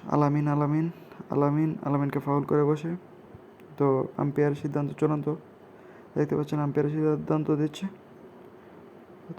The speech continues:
আবেদনের কিছু নাই, আম্পায়ার সিদ্ধান্ত। ফাউল কিক করবে নোয়াপাড়া ফুটবল একাডেমির একজন জনপ্রিয় খেলার, খেলোয়াড় আন-, আ-, আম-, ইন।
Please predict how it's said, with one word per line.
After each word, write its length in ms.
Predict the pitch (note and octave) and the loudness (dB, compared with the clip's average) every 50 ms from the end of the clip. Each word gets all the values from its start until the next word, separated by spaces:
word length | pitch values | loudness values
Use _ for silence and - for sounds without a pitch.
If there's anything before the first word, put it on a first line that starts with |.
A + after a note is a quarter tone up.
| - - | -6 -4
আবেদনের 520 | D#3 D3 C#3+ D3 C#3 C#3 D3+ D3 D3 C#3+ | -2 0 0 0 0 2 0 0 0 0
কিছু 200 | D3 C#3 - D3+ | -2 -2 -2 -2
নাই, 200 | D#3 D#3+ E3+ F3+ F3 - - - - - - | 0 0 0 0 -2 -6 -14 -18 -18 -12 -8
আম্পায়ার 420 | - C3 C3+ C3+ - D3 D3 D3 | -8 -6 -6 -6 -2 0 0 0
সিদ্ধান্ত। 600 | C#3+ C#3+ - - C#3+ - D3+ D3 C#3+ C#3+ D#3+ F3 F3+ - - - - - - - - - - - - - - - - - - - - - C#3 C3+ C3+ - | 0 -4 -8 -10 -6 -4 -4 -4 -2 -2 -2 -4 -4 -6 -14 -20 -20 -20 -20 -20 -20 -20 -20 -20 -20 -20 -20 -20 -20 -20 -20 -20 -12 -8 -8 -8 -6 -2
ফাউল 240 | C#3 C#3 C#3+ C#3+ C#3 - - | 0 2 2 2 2 -2 -4
কিক 140 | D3 C#3+ D3 - | -6 -6 -6 -2
করবে 320 | D3+ D3 C#3+ C#3+ C#3+ D3 D3+ D3+ D3 - - - - D3 | 0 0 2 2 2 2 0 -2 -6 -12 -16 -10 -6 -4
নোয়াপাড়া 560 | C#3 C#3 C#3 C#3+ C#3+ C#3+ C3 D3 C#3 C3 - - - - - - - - - - - - - - - - - - - - - - - - - - | -2 -2 -2 -2 0 0 2 2 2 2 0 -4 -10 -18 -20 -20 -20 -20 -20 -20 -20 -20 -20 -20 -20 -20 -20 -20 -20 -20 -20 -20 -20 -20 -20 -16
ফুটবল 400 | - - D#3 D3+ - D#3 D#3 D#3 | -4 -4 -4 0 2 4 4 4
একাডেমির 480 | D3+ D3 D#3 D3+ D3+ D3 D3 D3 C#3+ D3 | 4 4 4 4 4 4 4 4 2 2
একজন 380 | C#3+ C#3 C#3+ D3+ D3 C#3+ C#3 | 0 0 2 2 2 2 2
জনপ্রিয় 460 | C3 C#3+ C#3+ D3+ D3 D3 D3 C#3+ C#3 C#3 - | 2 2 2 0 0 0 0 0 0 0 -4
খেলার, 340 | - - C#3+ D3 C#3+ D3 D3 - - - - - - - | -8 -2 0 2 2 2 0 -4 -10 -16 -16 -18 -16 -8
খেলোয়াড় 380 | - C#3+ C3+ C#3 C#3 C#3+ D3 C#3+ - D3 | -4 -2 0 2 0 0 0 -2 -4 -4
আন-, 200 | C#3+ C#3+ C#3+ C3+ - - | -2 -2 -2 -4 -4 -2
আ-, 240 | C#3 C#3+ C#3+ D3 - - - - | -2 0 0 -2 -2 -6 -10 -6
আম-, 160 | D3 C#3+ C#3 - - - | -4 -4 -4 -4 -2 -2
ইন। 200 | D3+ D#3 D#3+ | 0 0 0